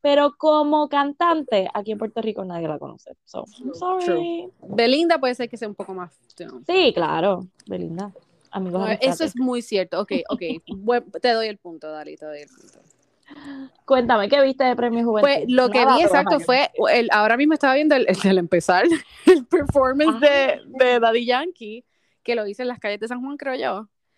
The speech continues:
Speaker 2: Eh,
Speaker 1: ¿Oh,
Speaker 2: pero
Speaker 1: sí?
Speaker 2: qué bueno, en serio, o sea, qué bueno que lo hicieron en Puerto Rico, pero yo entiendo que no le dieron promoción, right?
Speaker 1: Ay, pues no sé, porque yo
Speaker 2: Como
Speaker 1: no lo
Speaker 2: que
Speaker 1: vi
Speaker 2: yo
Speaker 1: ni
Speaker 2: ni
Speaker 1: nada.
Speaker 2: sabía que era en Puerto Rico y cuando yo vi que era en Puerto Rico, yo como que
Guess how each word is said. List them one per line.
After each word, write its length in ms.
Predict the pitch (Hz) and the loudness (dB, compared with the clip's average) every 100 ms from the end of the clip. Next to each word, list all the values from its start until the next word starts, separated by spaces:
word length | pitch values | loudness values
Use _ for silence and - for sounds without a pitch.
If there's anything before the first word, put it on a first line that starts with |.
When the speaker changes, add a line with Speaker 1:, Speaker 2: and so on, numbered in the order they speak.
| _ _ _ | _ _ _
Speaker 2:
Eh, 400 | 233 226 202 185 | -8 -8 -8 -8
Speaker 1:
¿Oh, 100 | - | -4
Speaker 2:
pero 160 | 269 262 | -2 0
Speaker 1:
sí? 60 | 381 | 0
Speaker 2:
qué 120 | 277 | -2
bueno, 360 | 330 359 381 - | -4 -8 -10 -12
en 140 | 262 | -16
serio, 260 | 262 349 330 | -12 -10 -10
o 40 | |
sea, 160 | 262 277 | -10 -14
qué 180 | 247 262 | -12 -12
bueno 260 | 302 381 370 | -12 -16 -16
que 100 | 285 | -14
lo 80 | |
hicieron 240 | 262 233 240 | -14 -14 -12
en 120 | 277 | -12
Puerto 200 | 320 330 | -12 -12
Rico, 300 | 320 277 233 | -10 -8 -6
pero 220 | 240 233 | -4 -4
yo 100 | 226 | -6
entiendo 320 | 226 302 466 427 | -8 -8 -8 -8
que 120 | 285 | -8
no 80 | 220 | -8
le 100 | 208 | -8
dieron 240 | 240 339 392 _ | -8 -8 -12 _
promoción, 760 | 254 233 214 - 190 170 175 330 640 _ | -8 -8 -8 -14 -18 -16 -14 -14 -14 _
right? 280 | 196 196 294 480 _ _ _ _ _ _ _ _ _ | -6 -4 -4 -6 _ _ _ _ _ _ _ _ _
Speaker 1:
Ay, 160 | 202 202 | -14 -8
pues 140 | 262 | -6
no 120 | 311 247 | -6 -6
sé, 200 | - 240 | -8 -6
porque 200 | 403 381 | -4 0
yo 60 | |
Speaker 2:
Como 120 | 311 | 2
Speaker 1:
no 40 | 339 | 2
lo 40 | |
Speaker 2:
que 100 | 277 | 2
Speaker 1:
vi 60 | 320 | 0
Speaker 2:
yo 80 | 285 | 0
Speaker 1:
ni 60 | 349 | 0
Speaker 2:
ni 20 | |
Speaker 1:
nada. 120 | 415 | -4
Speaker 2:
sabía 300 | 294 269 302 | -6 -6 -4
que 80 | 320 | -4
era 100 | 349 | -6
en 60 | 330 | -8
Puerto 240 | 359 320 | -10 -10
Rico 160 | 339 381 | -8 -8
y 40 | |
cuando 220 | 359 294 262 | -6 -6 -6
yo 140 | 240 | -8
vi 100 | 233 | -8
que 80 | 254 | -12
era 60 | |
en 40 | 294 | -14
Puerto 220 | 330 - | -16 -14
Rico, 220 | 320 294 | -14 -12
yo 140 | 277 247 | -12 -12
como 200 | 226 226 | -14 -10
que 220 | 214 | -10